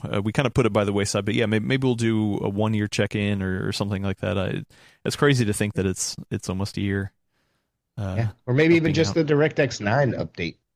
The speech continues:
Speaker 2: Like, hey, is it really better, that much better on DirectX eleven now? <laughs>
Speaker 1: Yeah. Yeah.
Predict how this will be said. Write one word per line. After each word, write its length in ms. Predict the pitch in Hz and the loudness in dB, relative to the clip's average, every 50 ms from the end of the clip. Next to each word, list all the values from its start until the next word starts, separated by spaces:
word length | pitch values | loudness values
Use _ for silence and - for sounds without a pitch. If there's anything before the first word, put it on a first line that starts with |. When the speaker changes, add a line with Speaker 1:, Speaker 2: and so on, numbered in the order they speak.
| _ - | _ -4
Speaker 2:
Like, 320 | 90 82 80 76 - - - | 0 0 0 0 -2 -4 -4
hey, 300 | - 110 120 110 90 95 - _ _ _ _ _ _ _ _ _ | 0 0 0 0 -2 -6 -14 _ _ _ _ _ _ _ _ _
is 140 | - 90 82 | -10 -8 -6
it 60 | 92 76 | -6 -4
really 260 | 85 101 104 101 98 | -2 0 0 0 0
better, 360 | 85 92 95 101 110 92 92 | 0 0 0 2 2 0 0
that 220 | - - 90 87 80 | 0 0 -2 0 0
much 200 | 90 87 - - | -2 -4 -2 -2
better 300 | 90 92 92 92 90 90 | -2 0 0 0 0 0
on 160 | 90 90 90 | 0 -2 -2
DirectX 580 | - 95 98 98 98 - - 87 80 - - - | -6 -6 -4 -4 -4 -4 -6 -6 -6 -8 -12 -10
eleven 320 | 71 85 95 98 104 85 | -6 -4 -4 -4 -4 -4
now? 240 | 82 82 82 87 - _ _ _ _ _ _ - | -2 -2 -2 -2 -4 _ _ _ _ _ _ -12
<laughs> 140 | 127 110 - | -8 -4 0
Speaker 1:
Yeah. 200 | 143 123 107 90 - - - _ _ _ - - | 2 2 2 0 -2 -8 -16 _ _ _ -12 -8
Yeah. 140 | 107 98 | -6 -6